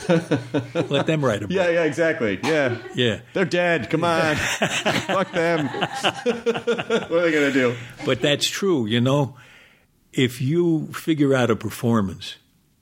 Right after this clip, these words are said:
Speaker 2: and do it every night, regardless of what's happening in the other actor's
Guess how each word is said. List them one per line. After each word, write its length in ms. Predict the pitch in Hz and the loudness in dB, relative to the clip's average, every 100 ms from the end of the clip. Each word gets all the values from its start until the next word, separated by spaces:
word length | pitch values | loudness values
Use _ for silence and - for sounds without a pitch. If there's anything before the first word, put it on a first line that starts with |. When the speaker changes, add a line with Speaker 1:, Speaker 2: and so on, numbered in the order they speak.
| _ _ _ _ _ _ _ | _ _ _ _ _ _ _
Speaker 2:
and 160 | 113 98 | -4 -2
do 200 | 127 135 | 0 2
it 80 | |
every 260 | 117 113 110 | 2 0 0
night, 380 | 107 107 95 101 | 2 0 -2 -8
regardless 520 | 98 117 123 120 - | -4 0 0 -2 -8
of 100 | 101 | -4
what's 200 | 101 98 | -4 -4
happening 460 | 117 110 110 101 101 | -4 -2 -2 -4 -6
in 80 | |
the 120 | 95 104 | -4 -4
other 300 | 104 104 98 | -2 -2 -2
actor's 560 | 98 - 101 92 - | -6 -4 -6 -4 -8